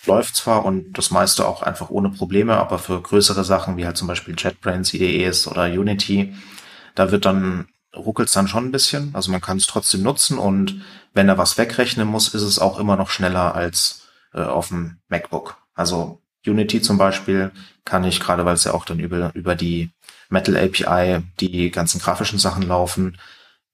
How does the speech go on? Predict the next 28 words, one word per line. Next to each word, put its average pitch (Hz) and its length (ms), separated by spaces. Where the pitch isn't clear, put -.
kann 95 180
ich 98 180
besser 98 640
programmieren 92 760
als 90 640
an 90 160
meinem 85 240
Windows-Rechner - 680
mit 85 180
der 73 180
dedizierten - 520
Grafikkarte - 520
drin. - 180
Das - 140
finde 196 160
ich - 80
echt - 160
erstaunlich. - 680
Und, 92 560
ähm, 92 640
was 104 240
natürlich 101 640
nicht 123 220
so 131 80
einfach 120 360
geht, 117 180
ist - 260
Virtualisierung. 107 800